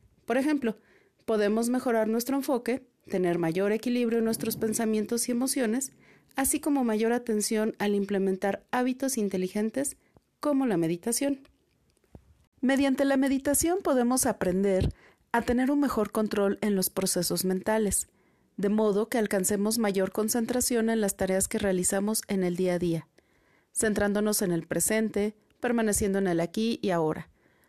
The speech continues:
logrando resolver tareas de manera satisfactoria. Y precisamente para controlar mejor nuestros procesos mentales, primero tenemos que desarrollar la capacidad de conocernos a nosotros mismos, escucharnos y comprender nuestros pensamientos y emociones,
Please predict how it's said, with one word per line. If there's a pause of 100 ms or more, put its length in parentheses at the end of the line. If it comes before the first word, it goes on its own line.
(120)
logrando
resolver
tareas
de
manera
satisfactoria. (600)
Y
precisamente (100)
para
controlar
mejor
nuestros
procesos
mentales, (340)
primero
tenemos
que
desarrollar
la
capacidad
de
conocernos
a
nosotros
mismos, (520)
escucharnos
y
comprender
nuestros
pensamientos
y
emociones,